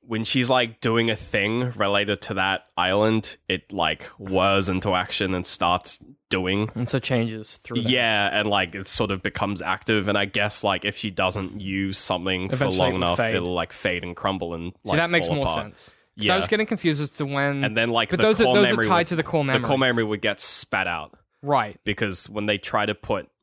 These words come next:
Speaker 1: like, when they're just like, "Oh, we need, like, we were out, there's no, like, no more core memories," they just stop trying to put things in. And it
Speaker 2: It
Speaker 1: starts
Speaker 2: doesn't
Speaker 1: just,
Speaker 2: work,
Speaker 1: like,
Speaker 2: 'cause it's
Speaker 1: spitting them
Speaker 2: not,
Speaker 1: out.
Speaker 2: 'cause they're not associated with an island.
Speaker 1: Yeah.
Speaker 2: Right. So how do they,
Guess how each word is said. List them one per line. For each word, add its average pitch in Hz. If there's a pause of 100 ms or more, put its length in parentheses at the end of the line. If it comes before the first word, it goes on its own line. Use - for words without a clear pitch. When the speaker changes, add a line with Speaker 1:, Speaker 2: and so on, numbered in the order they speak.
(260)
Speaker 1:
like, 95
when 101
they're 101
just 101
like, 110
"Oh, 233
we 185
need, 165
like, 127
we 120
were 113
out, 110
there's 110
no, 110
like, 107
no 107
more 104
core 107
memories," 98
they 101
just -
stop 98
trying 107
to 95
put -
things 92
in. 95
And 87 (420)
it 104
Speaker 2:
It 123
Speaker 1:
starts 131
Speaker 2:
doesn't 123
Speaker 1:
just, 120
Speaker 2:
work, 110
Speaker 1:
like, 98
Speaker 2:
'cause -
it's 135
Speaker 1:
spitting -
them -
Speaker 2:
not, 135
Speaker 1:
out. 85
Speaker 2:
'cause 147
they're 147
not 143
associated 131
with 117
an 113
island. 107
Speaker 1:
Yeah. 95 (420)
Speaker 2:
Right. 127 (220)
So -
how 185
do 202
they, 190